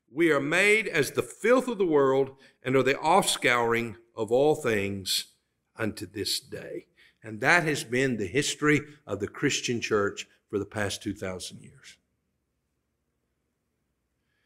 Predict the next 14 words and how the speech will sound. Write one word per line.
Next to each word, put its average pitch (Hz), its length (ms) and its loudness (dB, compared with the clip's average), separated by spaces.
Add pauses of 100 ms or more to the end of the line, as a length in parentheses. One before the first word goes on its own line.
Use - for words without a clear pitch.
(240)
But 123 160 4
it 117 160 0
is 110 120 -4
not 127 260 0
the 113 60 -6
mindset 127 580 0
of 104 80 -2
modern 117 300 0
day 113 140 0
America 104 560 -4 (1200)
or 139 180 4
American 139 760 2
pop - 400 -4
Christianity. - 800 -6